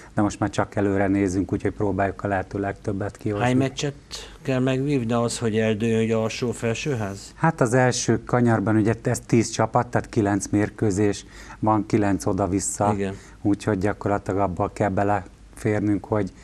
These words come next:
Speaker 1: az első ötbe benne legyünk, most már csak rangadóink vannak, ami nekünk nehezen indult, ugye sorsásból egyből a három legerősebb csapatot szinte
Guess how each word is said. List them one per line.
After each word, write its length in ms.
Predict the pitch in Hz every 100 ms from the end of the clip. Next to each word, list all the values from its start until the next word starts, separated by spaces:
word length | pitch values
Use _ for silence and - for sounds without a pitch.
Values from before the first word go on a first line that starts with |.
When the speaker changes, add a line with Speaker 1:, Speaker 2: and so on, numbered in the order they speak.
| - - - - -
Speaker 1:
az 140 | 92
első 340 | 101 101 - 104
ötbe 220 | 92 98
benne 360 | 92 107 107
legyünk, 360 | 107 107 104 101
most 260 | 104 95 - -
már 380 | 104 101 98 98 - - -
csak 280 | - 98 -
rangadóink 580 | 98 98 95 95 101 98
vannak, 300 | 113 110 -
ami 340 | 117 110 104 - - -
nekünk 440 | 113 110 - 104
nehezen 420 | 107 107 104 104 104
indult, 300 | 110 104 92
ugye 140 | 101
sorsásból 920 | 98 117 110 - 104 98 107 101 110 110 - -
egyből 320 | - 104 104
a 40 | 101
három 380 | 104 98 98 98
legerősebb 580 | 101 98 98 92 - -
csapatot 600 | - 101 107 - 107 - - - -
szinte 580 | - 98 95 - 101